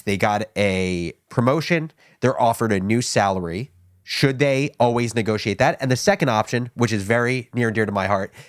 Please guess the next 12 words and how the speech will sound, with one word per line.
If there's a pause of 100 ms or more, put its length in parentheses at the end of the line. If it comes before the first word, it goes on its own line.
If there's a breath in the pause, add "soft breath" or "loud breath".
(160 loud breath)
is (140)
recently
went
to
renew
my
lease
in
my
apartment. (560 loud breath)
It's
an